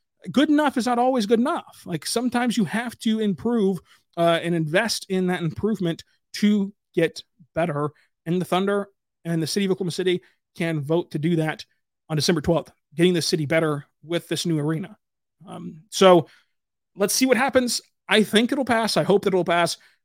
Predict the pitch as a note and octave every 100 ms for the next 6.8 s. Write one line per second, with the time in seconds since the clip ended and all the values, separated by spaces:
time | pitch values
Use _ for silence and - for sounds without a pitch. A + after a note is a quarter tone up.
0 | - D#3+ G#3 A3 F#3 E3 F#3+ G#3+ A#3 A3+
1 | G#3 A3 G#3+ F#3 D#3 F#3 A3 A3+ A3 -
2 | - D#3 D#3+ D3+ F3 - D3 E3 E3 E3
3 | D#3 D#3 D#3 D3 - _ _ - - E3
4 | - F3+ D3+ - - - D#3+ D3 C#3+ C3
5 | - _ _ _ _ _ C3 D#3 D3 -
6 | - D#3+ D#3 D3+ D3 C3+ F3+ G#3+